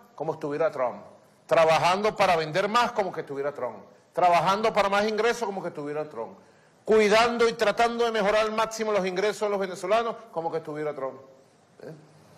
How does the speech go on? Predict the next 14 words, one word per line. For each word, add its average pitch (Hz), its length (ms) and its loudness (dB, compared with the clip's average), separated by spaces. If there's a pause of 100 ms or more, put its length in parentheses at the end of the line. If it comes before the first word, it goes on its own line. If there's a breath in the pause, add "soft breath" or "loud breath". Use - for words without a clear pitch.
(160)
Y - 80 2
así 175 240 4
como 214 220 4
estamos, 196 420 4
te 165 100 0
digo, 175 240 0
como 143 220 0
gobierno, 147 460 0 (1200)
más 120 120 2
importante, 139 880 2 (1080)
Ernesto, 107 580 0 (1040)
está 113 240 -2
el 98 140 0
pueblo. 87 320 -2